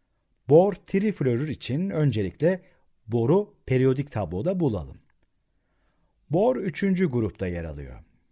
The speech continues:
Yani üç tane değerlik elektronu var. Flor ise yedinci grupta. Yani yedi tane değerlik elektronu var. Ayrıca bir tane değil, üç tane flor var. Demek ki yedi çarpı üç, yirmi bir tane elektron var.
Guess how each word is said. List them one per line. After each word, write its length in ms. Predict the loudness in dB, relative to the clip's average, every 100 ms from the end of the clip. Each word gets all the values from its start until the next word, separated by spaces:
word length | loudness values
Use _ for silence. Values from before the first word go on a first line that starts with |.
| _
Yani 400 | 0 2 0 -2 -4
üç 220 | -4 -4
tane 320 | -4 -4 -2
değerlik 420 | 0 0 -2 -6
elektronu 540 | -10 -10 -10 -12 -12 -12
var. 320 | -16 -20 -20 _ _ _ _ _ _ _
Flor 320 | 0 2 2
ise 260 | 0 -2 0
yedinci 420 | 2 2 2 -2
grupta. 480 | -6 -8 -12 -20 -20 _ _ -6
Yani 460 | -2 0 -2 0 0
yedi 200 | 0 0
tane 320 | -2 -2 -4
değerlik 360 | -4 -6 -8
elektronu 500 | -10 -12 -12 -12 -10
var. 300 | -12 -16 -20 _ _ _ _ _ _
Ayrıca 380 | 2 4 2 0
bir 100 | 0
tane 320 | 0 -2 -2
değil, 340 | 0 0 -2 -4
üç 220 | -2 -2
tane 280 | 0 0 0
flor 320 | -6 -8 -8
var. 360 | -12 -14 -18 -20 _ -2
Demek 340 | -2 -2 -8
ki 120 | -4 0
yedi 380 | 2 2 0
çarpı 380 | -4 -8 -10 -10
üç, 380 | -4 -4 -4 -12 _ _ _ -2
yirmi 340 | 2 2 2
bir 140 | 0 0
tane 300 | -4 -2 0
elektron 540 | 2 0 -2 -6 -8
var. 300 | -12 -16